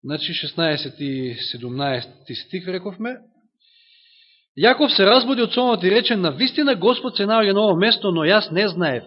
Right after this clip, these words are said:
Се уплаши и рече: "Колку е страшно ово место! Не е друго освен дом Божи, ова е врата небеска." Божиот дом,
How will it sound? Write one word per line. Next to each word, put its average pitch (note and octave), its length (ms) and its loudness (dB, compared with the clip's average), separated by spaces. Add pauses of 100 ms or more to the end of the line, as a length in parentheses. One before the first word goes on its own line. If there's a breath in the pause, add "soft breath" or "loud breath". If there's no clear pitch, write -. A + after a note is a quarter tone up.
(140)
Се D3+ 240 -4
уплаши G#3 480 0
и E3+ 60 0
рече: G3 420 2 (400 loud breath)
"Колку B3 260 -2
е A#3+ 60 0
страшно A3 440 0
ово A3 120 0
место! A3 440 -4 (420)
Не G#3+ 280 2
е D4 80 4
друго B3 340 2
освен A3 380 2
дом A3 240 6
Божи, G3+ 440 4
ова G3 300 6
е D3 60 2
врата F3+ 440 2
небеска." C#3 580 -6 (1200)
Божиот A#3 440 2
дом, F#3+ 340 2